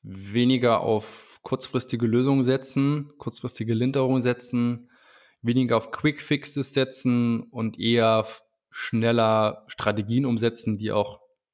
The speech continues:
nachhaltig funktionieren. Wenn ich immer nur von Quick Fix zu Quick Fix renne, bin ich langsamer, als wenn ich mich jetzt hinsetze, mir langfristige Strategien überlege, die ich auch langfristig umsetzen kann, weil dann bin ich immer noch schneller, als wenn ich gar keine Lösung habe.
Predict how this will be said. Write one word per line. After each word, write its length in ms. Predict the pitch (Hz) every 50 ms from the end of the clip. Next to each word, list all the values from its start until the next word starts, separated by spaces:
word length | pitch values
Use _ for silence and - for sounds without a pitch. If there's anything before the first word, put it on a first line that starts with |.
| _ _ _
nachhaltig 640 | - 104 104 120 - - - 107 104 - 110 104 -
funktionieren. 800 | - 113 104 - - - 101 101 107 113 113 101 95 92 107 _ _ _ _ _ _ _ - _ _ _ _ _ _ -
Wenn 140 | - 104
ich 120 | 107 - -
immer 160 | 131 131 127
nur 100 | 123 120
von 180 | - 123 113 -
Quick 240 | - - 147 -
Fix 320 | - - 143 143 135 - -
zu 140 | - - 113
Quick 240 | - - 160 160
Fix 300 | - - 156 131 - -
renne, 500 | 123 113 117 135 147 151 151 156 160 160 - - _ _ _ _ _ _ _ _ _ _ _ _ _ _ _ _ _ _ _ _ _ _ _ _ _
bin 100 | - 120
ich 160 | 120 113 -
langsamer, 720 | 107 107 110 127 143 156 143 135 131 131 127 131 131 131 127
als 240 | 92 117 107 - 117
wenn 120 | 120 127
ich 280 | 127 120 - - - -
mich 200 | 117 117 - -
jetzt 260 | 139 143 147 - -
hinsetze, 640 | 151 147 151 135 139 143 143 - - 143 139 139 143
mir 160 | 123 117 110
langfristige 580 | 113 123 143 139 - - 131 - - 131 127
Strategien 500 | 127 - - 120 110 113 113 107 127 135
überlege, 460 | 156 147 123 127 120 120 127 127 123 117
die 160 | - 117 117
ich 160 | 113 - -
auch 260 | - 107 107 104 -
langfristig 680 | 113 107 110 107 131 139 139 - 135 - - 117 - -
umsetzen 480 | - 151 147 131 123 110 - - 120
kann, 420 | 107 - 107 101 98 95 92 95 101
weil 80 | 98
dann 140 | 95 110 117
bin 80 | 123 127
ich 120 | 123 -
immer 160 | - 123 123
noch 120 | 123 120 120
schneller, 340 | - - 127 123 123 127 113
als 160 | 107 113 -
wenn 80 | 117
ich 80 | 113 -
gar 120 | - 107 101
keine 240 | - 104 104 104 98
Lösung 280 | 104 101 98 98 95
habe. 280 | 95 92 92 95 95